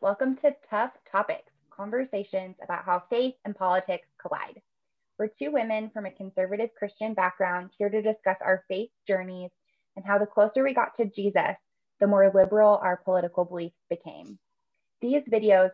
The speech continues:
represent questions and conversations that we wish to have with conservative Christians to help them understand God's working in our lives and how we've come to some of our political beliefs.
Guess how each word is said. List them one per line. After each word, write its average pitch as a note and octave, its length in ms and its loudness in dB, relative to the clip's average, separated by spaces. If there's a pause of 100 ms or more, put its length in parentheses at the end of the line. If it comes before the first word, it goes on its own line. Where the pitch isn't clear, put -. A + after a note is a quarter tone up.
represent F#3+ 500 -2
questions B3 680 -4
and G3 120 -8
conversations G3+ 960 -6
that - 120 -6
we G#3+ 260 -6
wish G#3+ 280 -2
to G#3+ 60 -8
have G#3+ 360 0
with F#3+ 180 -4
conservative F#3+ 600 -2
Christians - 540 -10 (560)
to G#3+ 80 -6
help G#3+ 240 0
them C4 140 0
understand G3+ 680 -4
God's F3 260 -2
working G3+ 380 -6
in A3+ 80 -6
our G#3+ 140 -2
lives F3+ 440 -2 (540)
and G#3+ 100 -12
how A3 160 2
we've A#3+ 160 -2
come G#3 300 -4
to - 140 -18
some G3 120 -6
of F#3 120 -4
our F3+ 160 -4
political F3+ 360 -4
beliefs. - 300 -10